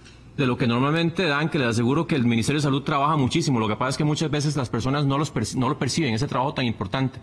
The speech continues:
en lo que ha sido el seguimiento, el levantamiento de las órdenes sanitarias para los sospechosos, para los confirmados y para los contactos cercanos, que han sido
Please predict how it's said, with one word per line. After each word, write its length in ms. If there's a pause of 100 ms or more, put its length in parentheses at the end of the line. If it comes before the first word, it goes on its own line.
(500)
en 100
lo 100
que 100
ha 40
sido 340 (400)
el 140
seguimiento, 720 (320)
el 100
levantamiento 640
de 60
las 120
órdenes 300
sanitarias 460
para 200
los 120
sospechosos, 560
para 160
los 120
confirmados 580
y 80
para 200
los 160
contactos 540
cercanos, 380
que 100
han 80
sido 440